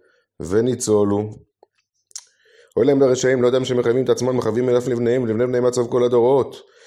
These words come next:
שהרי בבנים ההוא לכנען, שראה את ערוות אביו נוח, הוא הגיד לאחיו,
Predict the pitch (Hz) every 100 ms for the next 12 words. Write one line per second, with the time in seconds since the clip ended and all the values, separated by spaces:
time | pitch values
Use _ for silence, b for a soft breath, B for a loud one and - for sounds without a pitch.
0 | b - 98 110 127 117 123 120 120 117
1 | 107 113 123 131 117 90 80 - _ _
2 | _ _ _ _ _ _ _ _ b b
3 | - 85 104 113 104 117 113 101 117 107
4 | 120 123 90 - - - 95 92 104 107
5 | 110 - 113